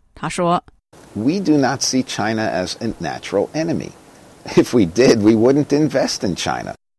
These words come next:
Speaker 2: But China has to play by the rules. These aren't our rules.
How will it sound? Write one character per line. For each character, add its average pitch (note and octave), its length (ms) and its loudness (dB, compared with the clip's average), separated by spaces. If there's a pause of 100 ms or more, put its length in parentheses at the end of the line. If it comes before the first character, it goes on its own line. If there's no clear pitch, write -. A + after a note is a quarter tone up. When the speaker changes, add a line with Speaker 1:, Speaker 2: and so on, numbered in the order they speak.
(400)
Speaker 2:
But F3 120 -2
China F3+ 420 -2
has C#3+ 280 -6
to - 60 -4
play G#2+ 300 -2
by E2+ 260 0
the E2+ 120 -4
rules. B1+ 400 -6 (120)
These D#2+ 200 -6
aren't - 240 -10 (100)
our B2 240 6
rules. C3+ 380 2